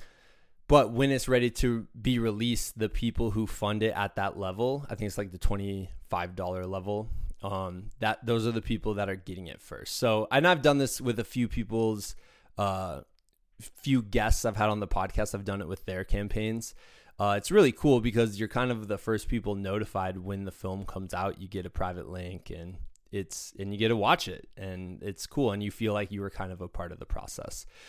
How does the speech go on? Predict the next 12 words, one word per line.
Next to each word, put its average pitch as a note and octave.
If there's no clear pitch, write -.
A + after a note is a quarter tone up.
So A#2+
if F#3
you F#3+
can, C#3+
um, A#2
I C#3
would D3+
really, C3
really A#2
appreciate G#2
it. G#2
Um, G2